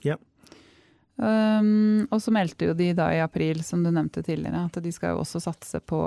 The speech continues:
Speaker 2: å utvikle vaksiner mot infeksjonssykdommer, og at de da ansatte Gunstein Norheim.
Speaker 1: Ja.
Speaker 2: Og da sa jo Agnete at dette her er, em, work in progress, og at de bestemmer seg kanskje i løpet av året hva slags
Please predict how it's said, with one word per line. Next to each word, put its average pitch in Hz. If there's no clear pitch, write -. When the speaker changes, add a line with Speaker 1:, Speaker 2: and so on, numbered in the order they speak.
Speaker 2:
å -
utvikle 156
vaksiner 220
mot 185
infeksjonssykdommer, 165
og 175
at 175
de 165
da 165
ansatte 156
Gunstein 160
Norheim. 151
Speaker 1:
Ja. 143
Speaker 2:
Og 220
da 175
sa 165
jo 165
Agnete 165
at -
dette 170
her 165
er, 170
em, 175
work 226
in 254
progress, 226
og 226
at 220
de 214
bestemmer 175
seg 185
kanskje 175
i 170
løpet 165
av -
året -
hva 165
slags -